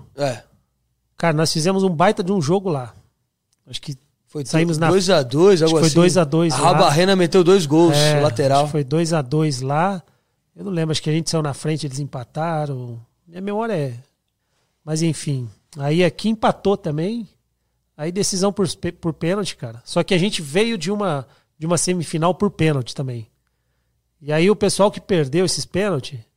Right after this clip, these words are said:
Speaker 2: que aconteceu? Bateu tudo no mesmo lugar
Speaker 1: Hum.
Speaker 2: que bateu o jogo anterior.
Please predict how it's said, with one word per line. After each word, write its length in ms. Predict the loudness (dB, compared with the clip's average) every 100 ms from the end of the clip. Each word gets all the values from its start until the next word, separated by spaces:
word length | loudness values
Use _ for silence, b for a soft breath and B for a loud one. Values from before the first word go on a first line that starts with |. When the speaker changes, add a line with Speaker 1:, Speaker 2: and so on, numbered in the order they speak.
| _ _
Speaker 2:
que 80 | -8
aconteceu? 440 | -4 -4 -4 -6 -2
Bateu 340 | -4 -2 -4
tudo 320 | -2 -6 -4
no 100 | -4
mesmo 320 | -4 -4 -2 -4
lugar 440 | -2 -2 -2 -6 _ _ -14
Speaker 1:
Hum. 260 | -12 -10
Speaker 2:
que 80 | -4
bateu 340 | -2 0 0 -2
o 20 |
jogo 200 | -2 -4
anterior. 440 | -6 -8 -8 -12